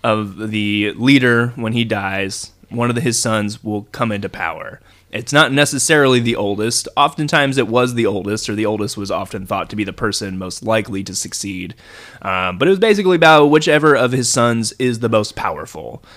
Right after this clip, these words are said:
Um, and that's kind of goes back to the more Eastern tradition and, like, the Eastern cultural part of the Turks. Um, so they do draw upon,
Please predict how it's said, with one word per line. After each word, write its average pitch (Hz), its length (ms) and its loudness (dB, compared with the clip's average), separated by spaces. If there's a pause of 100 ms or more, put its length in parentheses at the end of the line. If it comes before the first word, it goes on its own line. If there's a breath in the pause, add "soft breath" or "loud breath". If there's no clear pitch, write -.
(200 loud breath)
Um, 104 440 -4
and 120 120 0
that's 131 200 0
kind 175 320 2
of 131 360 0
goes 123 240 4
back 113 280 2
to 107 360 0
the 107 140 -4
more 104 440 -2 (100)
Eastern 131 520 0
tradition 107 680 -2
and, 104 120 -6
like, 101 220 -8
the 117 180 -10
Eastern 120 300 0
cultural 110 420 -4
part 101 340 -6
of 92 320 -12
the - 80 -12
Turks. - 680 -8
Um, 104 260 -12
so 113 100 -10
they 104 160 0
do 117 200 4
draw 113 240 0
upon, 104 500 -4